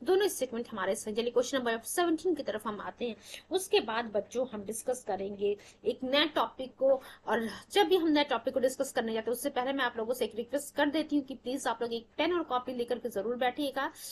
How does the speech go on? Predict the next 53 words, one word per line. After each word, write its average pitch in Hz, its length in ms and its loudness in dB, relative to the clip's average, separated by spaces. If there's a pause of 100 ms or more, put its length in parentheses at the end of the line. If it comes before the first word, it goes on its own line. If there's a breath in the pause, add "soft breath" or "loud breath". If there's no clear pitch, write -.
(220 loud breath)
so 392 120 4
that - 220 4
important 381 460 6
points 320 340 4
को 349 80 0
आप 269 240 6
noted 240 360 -2
down 330 300 4
करते 339 320 4
चले। 330 220 2
जो 302 220 2
भी 349 120 4
आज 269 180 0
चीजें 277 340 -2
आप 262 180 0
लोग 277 120 4
को 285 80 4
लग 247 220 2
रही 262 180 2
हो 269 60 0
कि 269 120 -10
कुछ 247 320 -2
नई 226 240 -2
बातें 226 320 -2
आपको 233 220 -2
यहाँ 226 160 -4
पे 240 120 -8
सीखने 240 380 -4
को 220 120 -6
मिल 220 220 -6
रही 240 240 -2
हैं, 247 140 -4 (340 loud breath)
उन 247 160 0
points 262 380 -2
को 247 80 -4
जरूर 202 320 -2
आप 190 200 -6
लोग 262 180 0
note 185 160 -2
करते 208 320 -2
हुए 202 120 -2
चलेगा, 202 380 -2
ताकि 233 540 0
जो 285 140 4
last 226 360 4
समय 220 260 0
में 214 220 -8
जो, 226 180 -2 (320 loud breath)
जब 311 120 4
exam 254 400 2
का 254 100 0
time 208 340 0
हो, 226 200 0